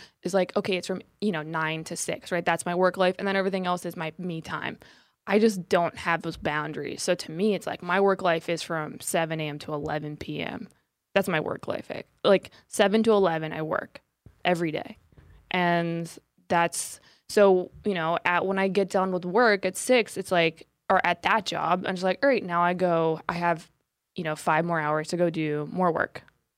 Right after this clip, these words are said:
th-, another job." That's how I look at it. I don't know. I don't think it's a formula, but some people do think they're like, "How do you get," I don't know, you just do it.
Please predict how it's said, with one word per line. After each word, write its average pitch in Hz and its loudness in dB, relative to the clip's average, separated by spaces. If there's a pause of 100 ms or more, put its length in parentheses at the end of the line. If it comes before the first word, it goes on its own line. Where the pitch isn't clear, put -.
(240)
th-, 190 -4
another 160 0
job." 156 -4 (500)
That's 208 0
how 220 6
I 202 8
look 185 6
at 139 -2
it. 135 -8
I 180 4
don't 196 2
know. 180 4
I 160 6
don't 196 4
think 202 2
it's 175 0
a 156 -10
formula, 165 -2 (260)
but 202 4
some 254 8
people 214 6
do 208 4
think 196 0
they're 175 2
like, 165 0 (760)
"How 185 4
do 190 2
you 165 0 (480)
get," 180 0
I 196 0
don't 247 4
know, 247 4
you 202 2
just 175 0
do 190 2
it. 147 2